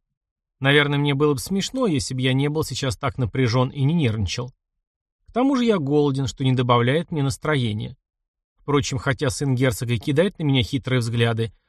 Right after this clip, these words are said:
но его рассказы явно предназначены не для меня. Пытается пронять Дашу, знает, что змейка всё слышит, и, пользуясь тем, что она не может ему сейчас ответить, отыгрывается за её глупую шутку в лесу и за свой испуг.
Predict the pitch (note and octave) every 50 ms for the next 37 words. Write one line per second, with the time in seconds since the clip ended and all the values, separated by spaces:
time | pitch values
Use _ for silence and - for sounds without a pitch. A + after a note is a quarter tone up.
0 | _ - D#3 F#3+ A3 B3 B3+ A#3+ - - - B3 G#3+ F3+ D#3 C#3+ F#3 G#3+ G#3 G3+
1 | E3 - D3 C3 B2+ B2+ B2 G2+ A2+ C3 C3 C3 - - C#3 C3+ C#3+ C#3+ B2+ C3+
2 | C3+ C3+ C#3 C#3+ C3+ B2 A2 G#2+ A#2 B2 _ _ _ _ _ _ _ _ _ _
3 | _ - A3 - A#3+ B3 B3 - - - - G#3+ A3+ A#3 A#3+ A3+ F#3 D3 C#3+ C#3
4 | B2+ B2+ B2 - - C#3 D3 D#3 C#3+ C3 E3 D#3+ C#3+ B2+ A2 - - C3+ A#2+ A#2
5 | A#2+ A#2+ A2+ G#2 - A#2 - - - A#2 - - F3 F3+ G#3+ - - G3+ - _
6 | _ _ _ _ _ - D#3+ D#3 - A3 A#3+ G3+ F3 A3 F#3+ - - - B3 A3+
7 | - - F#3 F3 D#3+ D#3 D#3 D#3 D#3 D3+ C3+ G2+ - - C3+ C3 C3 - - G#2+
8 | - C#3 A2+ - D3 C#3 - F3+ A3+ B3+ G#3+ G#3+ - F3+ D#3+ C3+ - - G#3 A3
9 | F3+ F#3 F3+ F3+ C#3+ - D3 B2+ C3 C3+ C#3 C#3 A#2+ C#3 D#3 C#3+ - - C3+ A#2
10 | - - E3 - _ - C#3 B2+ B2+ C3 - - - E3+ D#3+ C3+ C#3 C3 - -
11 | - A#2+ A#2+ C3+ D3+ - - - B2 G#2 -